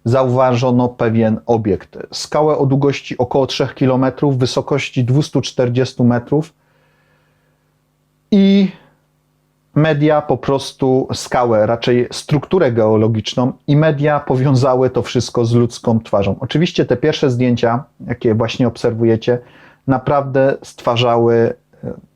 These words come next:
złudzenie, podobieństwo do ludzkiej twarzy.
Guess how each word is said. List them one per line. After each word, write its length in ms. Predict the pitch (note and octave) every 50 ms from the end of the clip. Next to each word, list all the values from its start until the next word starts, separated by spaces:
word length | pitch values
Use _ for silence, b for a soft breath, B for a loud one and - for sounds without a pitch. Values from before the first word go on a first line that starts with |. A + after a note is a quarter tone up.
| _ _ _
złudzenie, 600 | - B2 A#2+ C3+ D3 C3+ A#2+ C#3+ C#3 C3+ C3+ C3+
podobieństwo 840 | C3 - C3+ A#2+ C3 B2 A#2+ B2 A#2+ A#2+ A#2+ - - - - - A#2+
do 400 | A2+ A2 A2 G#2+ G#2+ A2 G#2+ - - _ _
ludzkiej 460 | - B2 B2+ C3 A#2+ - - - A#2+ A2+
twarzy. 400 | - - A2+ G#2 G2+ G2 G2